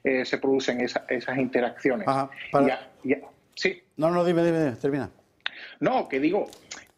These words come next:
Speaker 1: que ahora también con la deriva que están tomando muchos países europeos, por ejemplo, Italia está logrando taponar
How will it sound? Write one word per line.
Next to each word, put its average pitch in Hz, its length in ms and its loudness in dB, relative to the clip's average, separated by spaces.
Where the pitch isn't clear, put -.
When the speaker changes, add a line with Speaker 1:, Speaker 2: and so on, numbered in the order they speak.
Speaker 1:
que 123 140 0
ahora 143 420 0
también 170 460 -6
con 120 260 -2
la 117 220 0
deriva 131 400 -2
que - 80 -10
están 135 260 -6
tomando 143 300 -2
muchos 147 300 -4
países 147 360 -4
europeos, 156 440 2
por 135 100 -2
ejemplo, 123 460 -2
Italia 147 460 -2
está 180 280 -4
logrando 165 800 -2
taponar 151 540 -2